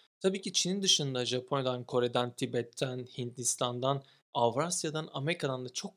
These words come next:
farklı kültürden çok fazla şeyin bir arada olduğunu görüyoruz. Burada hava bükücüler deyince aslında hava bükücülerin de yaşadığı bir topluluk var. Bunlara aslında hava göçebeleri deniyor. Bunların içerisinde herkes hava bükemiyor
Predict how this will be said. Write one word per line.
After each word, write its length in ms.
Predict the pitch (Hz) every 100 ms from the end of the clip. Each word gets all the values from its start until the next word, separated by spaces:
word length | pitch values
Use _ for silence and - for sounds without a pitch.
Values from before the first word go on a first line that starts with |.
| _
farklı 300 | 165 139 -
kültürden 480 | - 131 127 139 135
çok 220 | 151 -
fazla 220 | 127 120
şeyin 320 | - 131 139
bir 60 | 131
arada 260 | 117 110
olduğunu 240 | 107 107 107
görüyoruz. 560 | 101 - 107 - - _ _ _
Burada 240 | 196 214 180
hava 200 | 208 214
bükücüler 400 | 196 180 190 190
deyince 440 | 233 147 117 - -
aslında 300 | 160 - 156
hava 160 | 180
bükücülerin 520 | 180 180 165 170 185
de 40 | 160
yaşadığı 560 | 127 - 139 131 185
bir 120 | 180 180
topluluk 420 | 165 - 147 135
var. 300 | 127 156 -
Bunlara 260 | 147 151 175
aslında 540 | 147 - 131 147 196 - _ _
hava 200 | 147 180
göçebeleri 580 | 143 - 110 104 101 -
deniyor. 380 | 95 104 180 202 _ _ _
Bunların 180 | 175 202
içerisinde 320 | 190 190 180
herkes 400 | 147 190 208 190
hava 300 | - 151 160
bükemiyor 600 | 156 - 160 147 120 135